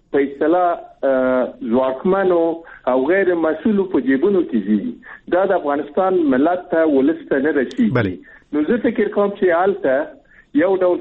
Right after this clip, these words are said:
Speaker 1: فشار د ولسونو د خوا نه په خپلو حکومتونو دی، او دوی مجبور دي چې دغسې کنفرانسونه
Speaker 2: بله.
Speaker 1: دایر کړي.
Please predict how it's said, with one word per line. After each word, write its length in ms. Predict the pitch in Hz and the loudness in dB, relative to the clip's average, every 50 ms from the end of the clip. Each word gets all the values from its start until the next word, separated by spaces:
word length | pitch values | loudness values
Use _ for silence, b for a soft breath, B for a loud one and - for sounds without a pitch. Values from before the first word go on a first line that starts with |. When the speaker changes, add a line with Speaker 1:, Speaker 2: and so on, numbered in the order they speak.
| - | -2
Speaker 1:
فشار 420 | - 131 127 - - 175 180 180 175 | -4 -4 -4 -2 -2 0 0 0 0
د 120 | 151 139 | 0 0
ولسونو 540 | 131 120 120 117 120 117 - 208 190 190 180 | 2 2 4 2 2 0 0 0 2 2 2
د 120 | 170 180 170 | 2 0 -2
خوا 160 | - 165 165 | 0 -2 0
نه 100 | 165 160 | 0 -2
په 140 | 156 - 180 | -2 -2 -4
خپلو 300 | - - _ 339 - 160 - | -6 -2 _ 2 2 2 0
حکومتونو 580 | 311 - 247 - 127 127 254 - 196 190 165 | 0 0 0 0 0 0 0 0 0 2 2
دی، 200 | 131 117 120 123 127 127 B B B B B B | 2 2 2 0 0 -2 B B B B B B
او 140 | 120 123 135 | 0 0 2
دوی 180 | 143 180 202 202 | 2 2 0 2
مجبور 400 | 190 175 156 151 156 175 208 202 | 0 0 -2 0 0 0 0 0
دي 160 | - 170 156 | 0 -2 -2
چې 100 | - - | 0 0
دغسې 360 | 139 156 160 165 160 - - | 0 0 0 0 -4 -6 -6
کنفرانسونه 720 | - - 143 131 117 117 131 123 123 127 127 - - 165 170 | -6 -2 -2 0 2 0 0 0 -2 -4 -2 -2 -2 0 0
Speaker 2:
بله. 120 | 160 143 113 | 0 0 0
Speaker 1:
دایر 340 | 110 110 113 131 147 143 | 0 0 2 0 0 0
کړي. 280 | 110 - - 107 92 | -4 -4 -4 -4 -4